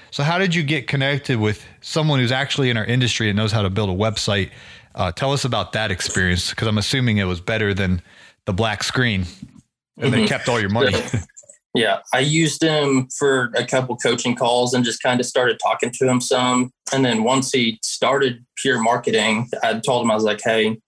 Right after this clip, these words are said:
Speaker 2: I need you to make me a website." And they got it done super quick, fixed any issues or anything I wanted to change about it. It's super seamless and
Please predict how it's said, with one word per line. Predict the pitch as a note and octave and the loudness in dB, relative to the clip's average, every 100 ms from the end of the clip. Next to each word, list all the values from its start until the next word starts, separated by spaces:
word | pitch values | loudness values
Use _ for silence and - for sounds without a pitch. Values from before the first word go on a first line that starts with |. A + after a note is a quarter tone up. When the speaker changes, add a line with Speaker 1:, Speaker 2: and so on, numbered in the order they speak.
| - | -6
Speaker 2:
I | B2+ | 0
need | B2 A#2 | 0 0
you | A#2 | 0
to | |
make | G#2+ - G#2+ | 2 0 0
me | |
a | - | 0
website." | - - - - - - - - - - - - | 0 -2 0 2 2 -4 -6 -4 -2 -4 -4 -4
And | C3 A#2+ A#2 A2+ | 0 2 2 2
they | C3 | 2
got | C#3+ C#3+ | 2 2
it | B2 | 2
done | B2 A#2 | 0 0
super | - B2+ A#2 | 0 0 0
quick, | - A#2 A2+ - - | 0 2 2 -2 -6
fixed | - A2+ - - - - | 0 0 -2 -8 -12 -4
any | C#3+ C#3 A#2+ | 0 2 4
issues | A#2+ - B2 B2 B2 | 2 0 2 2 2
or | A2+ | 2
anything | A#2 A#2 A#2 A2+ | 2 0 2 2
I | A2 | 2
wanted | A2+ A#2 A2 | 2 2 0
to | A2 | 0
change | - A#2+ B2 | 0 2 2
about | A#2+ A#2 B2 | 2 2 2
it. | B2 - _ _ _ _ _ _ - | 0 -2 _ _ _ _ _ _ -2
It's | C3+ B2 | 0 0
super | - C3+ C3 A#2 | 0 0 2 0
seamless | - A#2 A#2 A#2 A2+ - | 0 2 2 2 0 0
and | A#2 A2 G2+ G2 | 0 2 0 -2